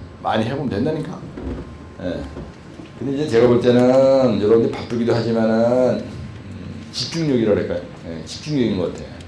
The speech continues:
그죠? 아, 내가 어느 정도 집중력 있게 하느냐. 집에 가서 차분하게. 내가 지금 여기다 그리-, 그리고 이렇게 연습할 때 재밌게 이렇게 하-, 예? 아주 재밌게 이렇게 설명하잖아요. 예, 그런 식으로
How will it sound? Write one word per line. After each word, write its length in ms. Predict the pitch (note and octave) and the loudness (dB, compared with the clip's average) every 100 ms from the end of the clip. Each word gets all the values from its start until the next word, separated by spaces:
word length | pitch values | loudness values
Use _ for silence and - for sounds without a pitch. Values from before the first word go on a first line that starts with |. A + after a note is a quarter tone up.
| - - - - | -18 -20 -20 -14
그죠? 260 | F#2 G#2 - - - - - - | -4 -4 -4 -10 -16 -18 -20 -14
아, 100 | F2 | 0
내가 200 | G#2+ C3 | 4 6
어느 60 | G#2+ A2 | 6 4
정도 180 | B2 A#2+ | 0 0
집중력 440 | - - D4 B3+ E3 | -8 -8 2 6 6
있게 120 | D#2+ | 4
하느냐. 460 | F2 D#2+ D#2+ F2 C#2 - - - - - - - - - - - - - - | -2 -4 -6 -8 -10 -14 -18 -20 -20 -20 -20 -20 -20 -20 -20 -20 -20 -18 -14
집에 220 | F#2+ G#2 | -6 0
가서 240 | G2+ G#2+ | 2 2
차분하게. 960 | A2 - - F2 - - B2+ G#2 G2+ G2+ G#2+ | -2 -8 -10 -10 -10 -6 -4 -2 -2 -4 2
내가 160 | B2+ C#3 | 6 6
지금 140 | C3 | 8
여기다 200 | B2 C3+ | 6 6
그리-, 240 | A#2+ A#2+ A#2+ | 6 4 6
그리고 280 | A#2+ B2 | 6 8
이렇게 140 | A#2+ C3 | 6 4
연습할 360 | A2+ A2 A#2 | 2 0 -2
때 100 | G#2+ | -2
재밌게 400 | G2+ - C3 B2 | -4 -2 -2 2
이렇게 160 | B2 A#2 | 0 0
하-, 100 | A#2 - - - - - | -2 -6 -12 -12 -12 -8
예? 100 | D#3 - - - | -8 -8 -12 -10
아주 300 | - D#3+ D#3 | -4 -2 0
재밌게 380 | C3 C3 C3+ C#3 | 2 4 6 6
이렇게 160 | A#2+ | 4
설명하잖아요. 640 | B2 D#3 C3 G#2 F#2 F2+ - - - - - F2+ | 2 0 0 0 0 -2 -4 -8 -12 -14 -12 -8
예, 160 | E2+ | -6
그런 320 | - B2+ C#3 C3+ | -2 2 4 4
식으로 440 | C3 D3 E3+ - | 0 2 0 -2